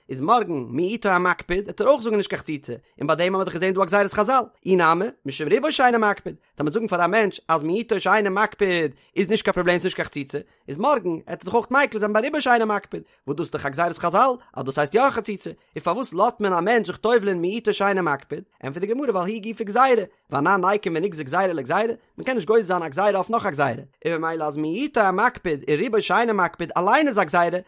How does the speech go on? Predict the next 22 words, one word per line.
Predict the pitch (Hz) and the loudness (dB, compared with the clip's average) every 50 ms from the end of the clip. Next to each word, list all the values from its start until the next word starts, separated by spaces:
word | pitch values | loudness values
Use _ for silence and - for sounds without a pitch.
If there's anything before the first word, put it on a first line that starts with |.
| _ _ - | _ _ -6
קען | - 233 | -4 -2
מען | 269 262 | -2 -2
נישט | 220 208 208 | -2 0 0
אויך | 226 190 143 | 0 0 2
גויז | - 226 247 226 180 | 4 6 6 6 4
זאגן, | 185 196 180 | 2 -2 0
מי | 170 170 | 0 -2
איתו | 165 165 247 233 - 180 | -2 -2 -4 -4 -4 -4
איז | 156 143 214 | -4 0 2
איינע | 240 294 285 262 | 2 4 4 4
מקפיד, | 240 220 202 - - 208 190 196 _ _ _ | 2 2 0 0 -2 -4 -4 -4 _ _ _
פון | - 202 | -2 0
דעם | 220 254 240 | 0 0 0
איז | 220 180 | 0 0
ביי | 165 190 180 | 0 0 0
דעם | 214 220 208 | 2 2 0
נישט | 196 175 156 | 0 -2 -4
דו | 180 156 | -4 -4
קיין | 180 170 | -4 -4
גזירה. | 151 135 147 123 101 - - _ _ - | -2 0 0 -2 -2 -4 -12 _ _ -10
א | - 135 | -8 -6
קאפונע, | 139 143 - 240 262 233 214 | -6 -6 -6 -2 0 2 2